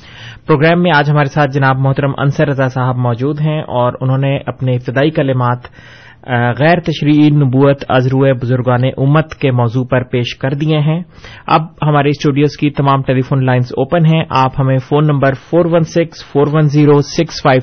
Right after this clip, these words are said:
ٹو ٹو پہ کال کر سکتے ہیں۔ آپ کی خدمت میں فون نمبر ایک مرتبہ پھر فور ون سکس فور ون زیرو سکس فائیو ٹو ٹو، اور اگر آپ ہمیں ٹورانٹو کے باہر سے کال کرنا چاہیں تو ہمارا ٹول فری نمبر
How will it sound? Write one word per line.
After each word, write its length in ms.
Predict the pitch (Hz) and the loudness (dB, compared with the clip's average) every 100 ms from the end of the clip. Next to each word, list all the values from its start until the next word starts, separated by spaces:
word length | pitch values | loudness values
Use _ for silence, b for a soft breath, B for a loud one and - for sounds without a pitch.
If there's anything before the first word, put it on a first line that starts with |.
| 127 | 0
ٹو 100 | 143 | -2
ٹو 140 | 151 | -2
پہ 120 | 143 | -2
کال 240 | 131 123 117 | -2 -2 -2
کر 120 | 131 | -4
سکتے 320 | 123 160 - | -6 -6 -2
ہیں۔ 180 | 151 156 165 B B B B | 0 0 -4 B B B B
آپ 220 | 127 131 | 0 2
کی 60 | 147 | 0
خدمت 360 | - 147 160 | 0 0 0
میں 100 | 165 | 0
فون 220 | 160 151 139 | 0 0 0
نمبر 220 | 139 147 - | 0 0 -2
ایک 160 | 127 | -2
مرتبہ 320 | 131 123 127 | -2 -2 -4
پھر 240 | 123 156 165 | -2 0 -2
فور 360 | 160 - 160 | -2 0 2
ون 160 | 165 170 | 2 0
سکس 460 | 160 175 165 - - | 0 -2 -2 -6 -2
فور 180 | 147 151 | 0 2
ون 120 | 160 | 2
زیرو 380 | 147 143 143 147 B B B B B | 2 2 2 0 B B B B B
سکس 440 | - 185 180 - | -6 -4 -4 -4
فائیو 200 | 139 127 127 | 0 0 0
ٹو 140 | 156 156 | 0 0
ٹو، 240 | 165 165 | 0 0
اور 200 | - - | 0 -2
اگر 160 | 127 127 | -2 0
آپ 160 | 131 123 | 0 0
ہمیں 140 | 131 | -2
ٹورانٹو 300 | 123 127 123 | 0 0 -2
کے 120 | 127 127 | -2 0
باہر 220 | 131 151 | 0 0
سے 160 | 151 | -2
کال 200 | 165 160 | 0 0
کرنا 260 | 151 156 156 | 0 0 0
چاہیں 280 | 147 151 165 | 0 0 2
تو 180 | 165 147 | 2 2
ہمارا 200 | 135 120 | 2 0
ٹول 240 | 135 123 | 0 0
فری 160 | - 131 | 0 -2
نمبر 360 | 131 139 165 | 0 0 0